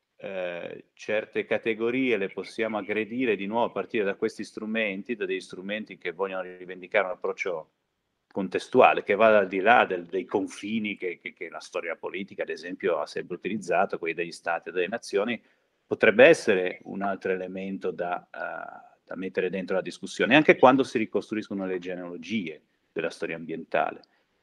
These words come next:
Ho finito qui, scusate la lunghezza, ma, eh, la lunghezza deriva dall'entusiasmo delle vostre sollecitazioni che, che ho provato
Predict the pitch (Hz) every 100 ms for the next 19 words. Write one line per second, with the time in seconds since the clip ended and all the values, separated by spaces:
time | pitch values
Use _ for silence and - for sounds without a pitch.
0 | _ _ _ _ _ 113 110 123 123 -
1 | 127 147 - 92 85 92 92 95 95 101
2 | 101 123 139 131 110 98 95 98 95 92
3 | 95 95 98 117 139 107 101 113 120 101
4 | 95 98 101 95 104 110 120 113 98 95
5 | 92 123 - 98 - 90 85 98 95 -
6 | 113 110 87 87 - - - - _ _
7 | _ - - - - 131 117 120 127 127
8 | 117